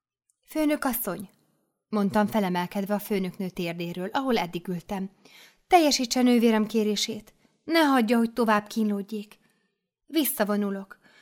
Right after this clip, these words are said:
Lesz rá időm, hogy érdeklődésének eleget tegyek, ha kitüntet vele.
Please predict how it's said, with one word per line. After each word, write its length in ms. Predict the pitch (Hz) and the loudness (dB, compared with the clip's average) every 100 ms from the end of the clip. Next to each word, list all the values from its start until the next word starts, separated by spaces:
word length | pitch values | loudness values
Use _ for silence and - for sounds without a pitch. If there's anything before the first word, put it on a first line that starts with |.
| _ _ | _ _
Lesz 260 | 339 330 - | 2 2 2
rá 200 | 262 240 | 0 2
időm, 280 | 240 233 226 | 2 6 6
hogy 160 | 226 | 4
érdeklődésének 760 | 247 226 214 220 220 240 226 233 | 2 0 2 2 2 2 0 0
eleget 340 | 233 202 185 | 0 -2 -4
tegyek, 400 | - 202 196 - _ _ | -8 -8 -10 -14 _ _
ha 120 | 226 | -8
kitüntet 540 | 226 214 208 190 190 | -6 -4 -4 -4 -8
vele. 340 | 196 185 196 | -12 -14 -14